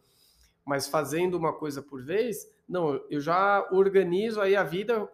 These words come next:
imaginando que tudo vai dar certo e aí acaba atropelando,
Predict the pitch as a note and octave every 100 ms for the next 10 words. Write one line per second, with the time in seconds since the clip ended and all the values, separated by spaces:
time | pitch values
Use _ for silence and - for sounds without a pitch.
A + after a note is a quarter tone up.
0 | - E3+ F#3 F3+ F3 F#3+ A3+ G#3+ G3 -
1 | A3+ A#3 A3+ A#3 A3 - F3+ A3 A3+ C4
2 | - _ _ F#3+ G3+ F3 F3+ F#3 G3 G#3+
3 | G#3+ G#3+ A#3 A#3 F#3+ G3+ A3+